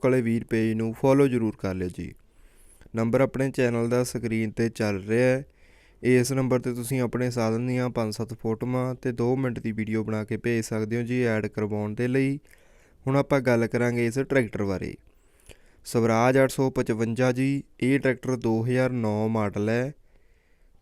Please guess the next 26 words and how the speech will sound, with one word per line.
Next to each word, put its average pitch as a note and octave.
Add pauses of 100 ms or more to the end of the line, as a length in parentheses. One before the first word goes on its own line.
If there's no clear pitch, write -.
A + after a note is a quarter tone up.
ਪੰਜਾਬ A#2
ਨੰਬਰ A#2+
ਟਰੈਕਟਰ A2+
ਹੈ A#2+
ਜੀ B2
ਇਹ, C3
ਪੀ A2+
ਵੀ A#2+
ਤੇਰਾਂ A2+
ਸੰਗਰੂਰ G#2+
ਦਾ A2
ਟਰੈਕਟਰ G#2
ਦਾ G#2+
ਨੰਬਰ G2+
ਹੈ। B2+ (880)
ਟਰੈਕਟਰ A#2 (100)
ਓਰੀਜਨਲ B2
ਆ C3
ਸਾਰਾ C3
ਜੀ, C3+
ਕੰਡੀਸ਼ਨ A2+
ਤੁਸੀਂ A#2
ਚੈੱਕ G2
ਕਰ G2+
ਸਕਦੇ A2+
ਹੋ। C#3+